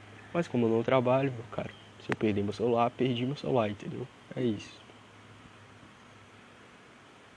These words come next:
Então vamos lá. Deixa eu ver a primeira novidade. Esse convidado provavelmente é um convidado fixo. Tá quase tudo acertado pra ser um convidado fixo.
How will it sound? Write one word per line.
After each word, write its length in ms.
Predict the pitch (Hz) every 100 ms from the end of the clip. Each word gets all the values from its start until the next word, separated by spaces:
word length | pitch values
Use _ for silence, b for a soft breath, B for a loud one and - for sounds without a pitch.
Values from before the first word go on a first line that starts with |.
| - -
Então 160 | - 143
vamos 240 | 147 143
lá. 200 | 117 98 101 - - - - -
Deixa 140 | -
eu 40 | -
ver 60 |
a 40 | -
primeira 260 | 117 110
novidade. 440 | 110 104 104 98 - - -
Esse 220 | 123 - - - - - - - -
convidado 560 | 110 113 110 104 98 -
provavelmente 360 | 107 104 101
é 40 | -
um 60 |
convidado 420 | - 110 101 101 127
fixo. 520 | - - 262 - - - - - - - -
Tá 100 | -
quase 260 | 135 135
tudo 160 | - 127
acertado 360 | 127 - 120 110
pra 140 | -
ser 140 | -
um 20 | -
convidado 360 | 110 107 104
fixo. 380 | - 117 -